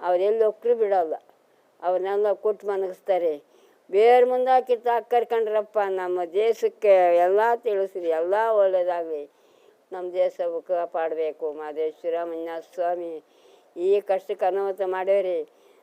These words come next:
ಇಪ್ಪತ್ತು, ಇಪ್ಪತ್ತು ಜನ, ಮು-, ಇಪ್ಪತ್ತು ವರ್ಷ ಜನ ಸಾಯಿಸ್ಬೇಕಾದ್ರೆ ನೋಡ್ರಿ, ಬಟ್ಟೆ ಬಿಚ್ಚಿ ಅವ್ರಿಗೆ ಎಷ್ಟು ಧೈರ್ಯ ಇರ್ಬೋದು, ನಮ್ಮ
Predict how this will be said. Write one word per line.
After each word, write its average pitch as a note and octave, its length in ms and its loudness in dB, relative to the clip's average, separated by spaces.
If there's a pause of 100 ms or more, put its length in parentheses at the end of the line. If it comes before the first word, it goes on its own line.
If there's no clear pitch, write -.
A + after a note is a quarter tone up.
(320)
ಇಪ್ಪತ್ತು, G3+ 580 0
ಇಪ್ಪತ್ತು G3+ 460 -4
ಜನ, G3 140 -2 (120)
ಮು-, F#3 280 -4
ಇಪ್ಪತ್ತು F3 220 -12 (100)
ವರ್ಷ F3+ 160 -10 (400)
ಜನ F3 180 -8 (340)
ಸಾಯಿಸ್ಬೇಕಾದ್ರೆ D#3+ 800 -4 (800)
ನೋಡ್ರಿ, F3 340 -8
ಬಟ್ಟೆ F3 340 -4
ಬಿಚ್ಚಿ F#3+ 580 -2 (460)
ಅವ್ರಿಗೆ G3 320 0
ಎಷ್ಟು G3+ 280 -4
ಧೈರ್ಯ G#3 420 4
ಇರ್ಬೋದು, G3+ 520 2
ನಮ್ಮ G#3 280 -4